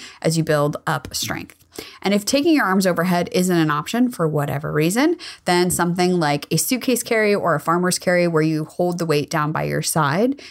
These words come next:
may be a better option. But all of this is to say there are many, many, many things that you can do to improve hip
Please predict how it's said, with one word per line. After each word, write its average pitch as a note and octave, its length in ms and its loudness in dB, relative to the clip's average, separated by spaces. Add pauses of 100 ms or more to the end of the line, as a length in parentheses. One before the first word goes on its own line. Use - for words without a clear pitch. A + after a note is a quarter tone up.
(140)
may E3+ 80 2
be D3 340 0
a E3 60 -4
better A#2 400 -6
option. D3+ 540 -6 (360)
But A3 200 0
all G3 160 2
of A#3+ 80 0
this A#3+ 180 0
is A3 140 0
to G#3 80 0
say F#3 300 2
there E3+ 300 0
are F3 280 0
many, F#3+ 560 4
many, F#3 340 2
many B3 320 2
things D3+ 380 0
that E3+ 100 -2
you E3 160 -2
can D#3+ 180 0
do F#3+ 440 0
to - 300 -4
improve E3 520 -2
hip - 340 -6